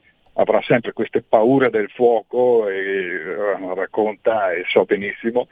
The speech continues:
che lei quando, eh, andava a dormire non aveva, non ha mai chiuso le imposte,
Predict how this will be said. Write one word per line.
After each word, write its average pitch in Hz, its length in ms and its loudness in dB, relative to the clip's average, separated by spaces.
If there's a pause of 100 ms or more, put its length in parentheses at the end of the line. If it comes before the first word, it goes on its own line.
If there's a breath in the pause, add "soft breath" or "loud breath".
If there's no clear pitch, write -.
(640 loud breath)
che 101 140 2
lei 101 320 2
quando, 87 760 0
eh, 80 360 -10
andava 92 340 2
a 92 40 0
dormire 98 680 0
non 98 420 -8
aveva, 101 320 0 (520)
non 107 220 -2
ha 117 80 4
mai 120 280 0
chiuso 127 360 2
le 110 120 2
imposte, 113 760 0